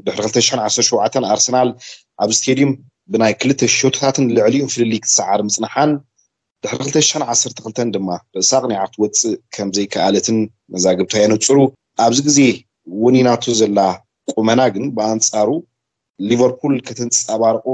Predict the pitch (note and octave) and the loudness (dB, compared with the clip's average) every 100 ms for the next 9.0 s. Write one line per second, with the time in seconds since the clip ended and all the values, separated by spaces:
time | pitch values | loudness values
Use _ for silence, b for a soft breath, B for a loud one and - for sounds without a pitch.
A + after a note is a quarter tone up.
0 | G#2+ - - - - G#2+ A2 - - G2+ | -4 -8 -8 -6 -6 -8 -10 -8 -8 -4
1 | G#2 G2+ G#2 G#2 G#2 G2+ - _ F#2+ A2 | -2 0 0 -2 -4 -8 -14 _ -10 -4
2 | A2+ G2 - G#2+ - D3+ D#3 _ - C3 | -2 -4 -2 -2 2 0 0 _ -2 0
3 | C3+ A#2 A#2 - _ - A#2 A#2 A#2 A2+ | 2 2 0 -2 _ -8 -4 -2 -2 -2
4 | A2 F#2+ A#2 A#2+ A2 G#2 G#2 - - - | -2 -2 2 4 4 2 -4 -6 -4 -2
5 | A#2 A2 G2+ _ _ _ _ F#2+ G#2+ - | -2 -4 -8 _ _ _ _ -8 -6 -2
6 | - C#3 - B2 G#2+ G2+ G2 F#2+ G2+ A2+ | 0 0 0 0 0 0 -4 -6 -4 -4
7 | G#2+ F#2 G2 - A2 - - _ _ _ | -2 -2 -2 -2 -2 -4 -10 _ _ _
8 | G2+ - - G2+ G2 F#2+ F2 A2 A#2+ A#2+ | -14 -10 -2 -2 0 0 0 0 2 4